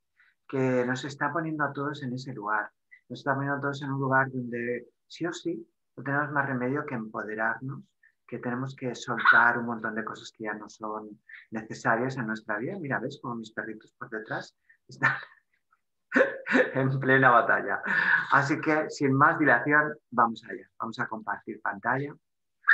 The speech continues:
Eh, mm, por favor, eh, dime ahora, eh,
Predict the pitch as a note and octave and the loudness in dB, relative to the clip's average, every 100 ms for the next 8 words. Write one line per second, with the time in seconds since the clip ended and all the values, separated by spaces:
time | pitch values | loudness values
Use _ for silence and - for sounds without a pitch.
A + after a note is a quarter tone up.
0 | - - - - B2+ B2+ B2+ C3+ C3 B2+ | 2 -4 -16 -4 -2 -2 -2 -2 0 0
1 | B2+ B2+ B2+ C3 C3+ C3 D#3 E3+ - C#3+ | 0 -2 -4 -6 -2 0 0 0 -10 -8
2 | C3+ C3 C3 B2+ _ _ C3 C#3+ D3 D#3+ | -4 -2 -4 -8 _ _ -6 -4 -2 0
3 | D#3 C#3 C3+ D3+ D#3+ - _ B2 A#2 A2+ | 4 6 4 4 2 0 _ -10 -8 -8
4 | A2 | -8